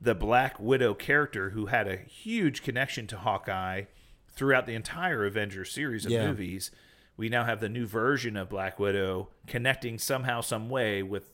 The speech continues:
Speaker 1: Hawkeye in his own Disney Plus series. So
Speaker 2: I,
Speaker 1: that's
Speaker 2: I,
Speaker 1: huge.
Speaker 2: yeah, building the Young Avengers. That's my <laughs> theory, but
Speaker 1: Yeah.
Speaker 2: okay.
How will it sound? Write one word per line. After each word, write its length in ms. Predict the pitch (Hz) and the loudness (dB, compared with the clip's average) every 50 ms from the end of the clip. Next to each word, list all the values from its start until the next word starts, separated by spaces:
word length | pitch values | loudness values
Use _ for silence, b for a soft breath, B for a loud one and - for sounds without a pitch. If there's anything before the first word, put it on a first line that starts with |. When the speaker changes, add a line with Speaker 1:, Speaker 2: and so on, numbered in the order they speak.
| - - | -20 -8
Speaker 1:
Hawkeye 460 | - 123 113 113 - - 107 104 104 | -6 -4 -4 -2 -2 -2 -2 0 -2
in 180 | 95 98 113 107 | -2 -4 -4 -4
his 340 | 104 113 113 120 120 - - | -4 -2 0 0 0 -2 -4
own 300 | - 120 117 113 107 107 | -4 -4 -4 -4 -4 -4
Disney 280 | 110 101 92 104 95 | -4 -4 -4 -6 -8
Plus 260 | 90 - 113 98 92 - | -6 -4 -4 -4 -2 -4
series. 320 | - 90 80 78 76 71 | -6 -6 -6 -8 -8 -6
So 100 | - 113 | -4 -2
Speaker 2:
I, 40 | 110 | -2
Speaker 1:
that's 180 | 117 117 - - | -2 -2 -2 -2
Speaker 2:
I, 20 | |
Speaker 1:
huge. 380 | - 135 98 - - - - - - - - | -2 -2 -2 -2 -6 -10 -14 -14 -14 -10 -4
Speaker 2:
yeah, 200 | 107 139 123 104 | 0 0 0 0
building 480 | 98 - - 101 98 87 98 95 92 87 | 0 0 0 0 0 0 -2 -4 -4 -4
the 180 | 92 92 95 92 | -4 -6 -6 -6
Young 220 | - 92 92 87 | -6 -6 -6 -6
Avengers. 420 | 85 82 92 90 90 87 92 85 - | -6 -6 -6 -6 -6 -6 -8 -6 -4
That's 260 | 104 90 - - - | -4 -6 -6 -6 -6
my 180 | 101 92 92 | -4 -4 -4
<laughs> 100 | 98 - | -4 -6
theory, 340 | - - - 120 - - 139 - | -6 -4 -2 -2 -2 -2 -4 -4
but 200 | 127 104 85 - | -4 -2 0 0
Speaker 1:
Yeah. 60 | 156 | 0
Speaker 2:
okay. 320 | 180 170 - - 73 - | 0 0 -2 -4 -4 -4